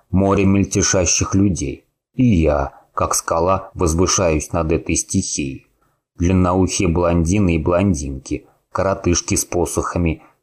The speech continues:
непонятные личности с луками за спиной. Зеленые, клыкастые, с топорами наперевес, завернутые в фольгу. О, пардоньте, закованные в блестящие доспехи рыцаря. Ей-богу,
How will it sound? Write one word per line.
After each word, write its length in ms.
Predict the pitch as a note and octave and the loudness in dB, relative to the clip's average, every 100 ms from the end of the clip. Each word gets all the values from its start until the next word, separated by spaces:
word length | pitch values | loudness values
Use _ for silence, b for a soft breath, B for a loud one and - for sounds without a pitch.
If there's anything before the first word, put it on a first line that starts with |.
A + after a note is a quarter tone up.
| - | -4
непонятные 680 | F2 F2+ F#2 G2 G2 G#2 F#2 | -2 0 2 2 2 2 2
личности 680 | D2+ D2+ - E2 - E2 - - | 2 0 0 -2 -2 -6 -6 -8
с 140 | - | -2
луками 380 | F2 D#2+ E2+ E2 | -2 0 0 0
за 140 | D#2+ | 0
спиной. 580 | - - E2+ D#2+ C#2+ C2+ _ _ _ - | -2 -2 -2 0 -2 -6 _ _ _ -10
Зеленые, 800 | D2+ F2+ E2 F#2 G2+ E2+ C#2+ - | -2 0 2 2 2 2 -2 -6
клыкастые, 840 | - F2+ - D#2+ F#2+ - - C#2+ - B B | -2 -2 -2 -2 -2 -2 -4 -6 -6 B B
с 120 | - | -6
топорами 580 | A2 - E2+ F2 F#2 F#2 | -4 -2 -2 0 2 2
наперевес, 920 | F2+ - G2 F#2 D#2+ C#2 C#2 - - _ _ _ | 2 0 -2 0 0 -2 -4 -6 -10 _ _ _
завернутые 760 | F2 F#2+ F2+ E2+ F#2 E2+ F2+ F2 | -4 0 0 2 0 0 -2 -2
в 40 | |
фольгу. 640 | - F#2+ F2+ D#2+ D#2+ D2+ - _ - | -4 -2 0 0 -2 -4 -10 _ -4
О, 420 | F2+ D#2+ D#2+ D2+ | 0 0 0 -2
пардоньте, 840 | - F2+ F2 E2+ E2+ C#2+ - - B B | 0 0 2 2 0 0 -4 -8 B B
закованные 680 | F2+ F#2 - G2+ E2+ E2 E2+ | -4 -2 0 0 2 2 2
в 60 | D#2+ | 0
блестящие 640 | F#2+ - - - - E2 | 0 -2 -2 0 0 0
доспехи 580 | D#2+ D#2+ - E2 D2+ F#2 | 0 0 -2 -4 -4 -2
рыцаря. 520 | F2+ F2+ - D2+ - _ _ _ _ - | 0 -2 -4 -8 -10 _ _ _ _ -2
Ей-богу, 840 | F2 G#2 B2 A#2+ B2+ F2 D2 - | 0 4 4 4 4 2 -2 -6